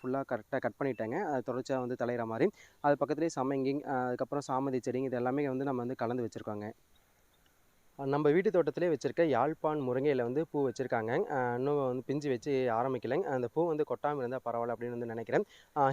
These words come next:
இவங்களுக்கு வந்து நம்ம எதுவுமே மெயின்டெயின் பண்ணலைங்க. விதை தான் ஊனி விட்டுட்டேன். அவங்க பாட்டுக்கு வந்து ஜாலியா வந்துட்டு இருக்காங்க. ஆ, கீரையை நம்ம வந்து அப்பைக்கப்ப வந்து பறிச்சு பொரியல் வந்து பண்ணிக்கலாம். அதுக்கப்புறம் பூ வந்து அப்படியே காய் ஆயிடுச்சு அப்படின்னா நம்ம அதுவும் பயன்படுத்திக்கலாங்க.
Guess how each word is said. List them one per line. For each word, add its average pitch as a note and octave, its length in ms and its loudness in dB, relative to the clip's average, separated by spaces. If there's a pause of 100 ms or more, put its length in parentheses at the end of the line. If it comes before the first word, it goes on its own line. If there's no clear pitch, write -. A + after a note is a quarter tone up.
இவங்களுக்கு D3+ 180 0
வந்து D#3+ 200 2
நம்ம D#3+ 160 0
எதுவுமே B2+ 360 0
மெயின்டெயின் C3 220 -2
பண்ணலைங்க. A#2+ 340 0
விதை A#2+ 240 0
தான் D3+ 100 -2
ஊனி C3 380 0
விட்டுட்டேன். B2 280 -2
அவங்க B2 240 -2
பாட்டுக்கு B2+ 320 -2
வந்து B2+ 200 -4
ஜாலியா A#2 200 -2
வந்துட்டு A#2+ 160 -6
இருக்காங்க. A#2 360 -2 (360)
ஆ, C3 180 2 (140)
கீரையை G3 260 6
நம்ம D#3 200 0
வந்து D3+ 100 0
அப்பைக்கப்ப B2+ 380 -2
வந்து C3+ 500 0 (120)
பறிச்சு B2 280 -4
பொரியல் B2+ 200 0
வந்து B2 180 -2 (100)
பண்ணிக்கலாம். A#2 300 -2
அதுக்கப்புறம் D3 720 -2
பூ D#3+ 180 2
வந்து D3 180 0
அப்படியே C#3+ 300 -2
காய் B2+ 200 -2
ஆயிடுச்சு B2 220 -4
அப்படின்னா A#2+ 200 -6
நம்ம D#3 200 -4
அதுவும் A#2+ 260 -4
பயன்படுத்திக்கலாங்க. G2+ 640 -10